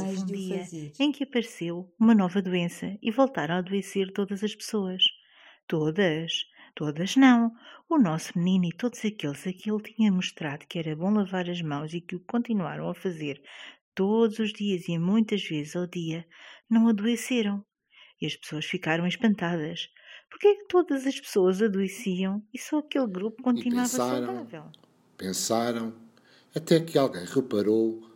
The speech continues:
Speaker 3: no que era diferente. "E tu, já sabes o que é?"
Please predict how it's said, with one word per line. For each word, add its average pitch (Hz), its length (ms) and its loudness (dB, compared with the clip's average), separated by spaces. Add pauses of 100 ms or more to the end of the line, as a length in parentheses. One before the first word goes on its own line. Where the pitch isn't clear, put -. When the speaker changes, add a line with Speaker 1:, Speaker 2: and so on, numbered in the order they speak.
(140)
Speaker 3:
no 139 140 4
que 107 180 0
era 101 160 4
diferente. 98 720 -4 (880)
"E 165 60 2
tu, 95 320 -6 (800)
já 156 180 0
sabes 110 320 0
o 113 60 2
que 90 320 0
é?" 104 200 -2